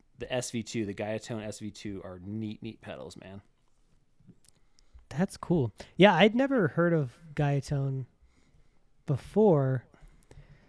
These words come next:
Speaker 2: And apparently, Gaiatone, uh, according to the,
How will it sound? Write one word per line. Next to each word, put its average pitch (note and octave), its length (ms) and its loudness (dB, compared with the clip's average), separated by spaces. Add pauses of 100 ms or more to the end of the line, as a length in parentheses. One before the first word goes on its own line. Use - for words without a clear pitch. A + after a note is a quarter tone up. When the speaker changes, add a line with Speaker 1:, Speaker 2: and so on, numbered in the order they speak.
(540)
Speaker 2:
And D3+ 100 10
apparently, D#3+ 680 10 (340)
Gaiatone, D#3+ 640 6 (720)
uh, D3 440 0 (1200)
according D#3+ 380 -2
to D#3 100 -4
the, D3+ 200 0